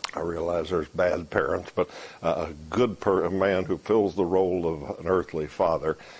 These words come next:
Uh, growing up, there is a, a reverence,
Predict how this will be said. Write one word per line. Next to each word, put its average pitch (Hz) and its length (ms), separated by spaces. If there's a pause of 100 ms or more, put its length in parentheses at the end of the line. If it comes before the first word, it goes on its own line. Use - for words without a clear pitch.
(340)
Uh, 78 360 (280)
growing 104 420
up, 95 220
there 92 200
is 85 200
a, 90 300 (640)
a 90 40
reverence, 90 800